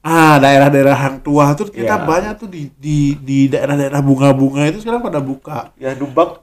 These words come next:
Speaker 1: Brown pernah nggak? Brown dulu deh. Brown Coffee pernah nggak?
Speaker 2: Brown Coffee itu yang ada di Renon ya?
Speaker 1: Persis, ba-, eh,
Speaker 2: Dekat
Speaker 1: depannya
Speaker 2: tempat
Speaker 1: Plaza.
Speaker 2: Besar
Speaker 1: Dekatnya Plaza, Plaza Renon.
Speaker 2: Itu
Speaker 1: Di
Speaker 2: bukan
Speaker 1: Jalan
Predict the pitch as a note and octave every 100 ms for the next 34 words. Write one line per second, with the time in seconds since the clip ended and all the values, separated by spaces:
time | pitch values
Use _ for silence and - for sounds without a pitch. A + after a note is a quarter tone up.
0 | _ C3 C#3+ F#3+ A#3 A3+ A3+ G3+ C3+ C#3
1 | C#3+ C#3+ D#3+ D#3 A#2+ A2+ B2+ C3 D3 C#3
2 | F#3 F3+ F#3+ A#2+ - - C3+ C3 B2+ B2
3 | C3 - E3 D3 B2+ C#3 C#3 C3+ C3 A#2+
4 | B2 G#2 - _ _ _ _ _ - D3
5 | - E3+ - - D3 D3 D3 C3+ C3+ C#3+
6 | C#3+ C#3+ C3+ C#3 B2 C3+ A#2+ A2+ A#2+ _
7 | _ - C#3 D3 D3+ C#3+ D3 C3 C#3 C#3
8 | C#3 C#3 _ - C3 B2 C3+ C3 C3 B2+
9 | C3 B2 A2+ _ _ _ _ _ _ _
10 | - C#3+ D3 C#3+ C#3 C#3